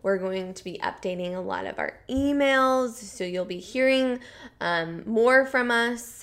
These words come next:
and not just about new podcasts, but me sharing a little bit more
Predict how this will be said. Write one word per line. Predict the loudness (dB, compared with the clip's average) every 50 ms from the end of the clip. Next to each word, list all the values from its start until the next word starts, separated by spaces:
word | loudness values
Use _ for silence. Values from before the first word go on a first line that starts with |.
| -6
and | -2 0 0 0 0 0 -2 -4 -6 -6 -4
not | 2 4 6 6 6 6 2 2
just | 2 2 2 0 -2
about | 0 0 2 2 0
new | 0 -2 -4
podcasts, | -4 -6 -10 -10 -6 -4 -4 -4 -4 -6 -4 -2 -2 -2 -2 -4 -8 -10 -4
but | 0 2 2 2 0 -2 -10 -16 -20 -20 -20 -20 -14 _
me | -2 0 2 4 4 2 2
sharing | 0 -2 -2 0 0 0 0 -2
a | -2
little | -2 -4 -2
bit | -2 -2 -4 -4
more | -4 -6 -4 -4 -6 -8 -10 -12